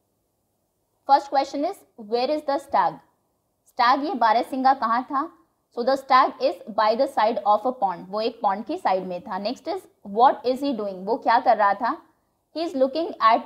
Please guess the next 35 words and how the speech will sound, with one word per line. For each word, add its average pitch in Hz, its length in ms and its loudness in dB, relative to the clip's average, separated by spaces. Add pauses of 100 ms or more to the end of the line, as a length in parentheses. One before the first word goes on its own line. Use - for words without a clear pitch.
(260)
the 220 260 -2
reflection 247 480 -6
of 226 140 2
his 247 140 -2
horns 240 320 0
and 220 420 -2
legs 208 460 0 (140)
in 220 140 -4
the 226 80 0
water। 185 380 0
वो 220 120 0
पानी 226 320 -2
में 269 120 -2
अपने 247 260 -2
हॉर्न्स 226 380 -4
की 269 140 -10
और 202 240 -4
लेग्स 202 260 -2
की 247 120 -8
जो 240 100 0
रिफ्लेक्शन, 208 560 -4
जो 220 80 -8
परछाई 208 520 -4
है, - 180 -8 (460)
उसको 269 260 -4
देख 240 240 2
रहा 214 180 4
था। 262 260 -2 (480)
Next 277 220 -8
is, 381 160 -6 (160)
"Does 247 340 4
he 311 200 -4
like 226 260 0
his 294 180 -8
antlers?" 214 480 -4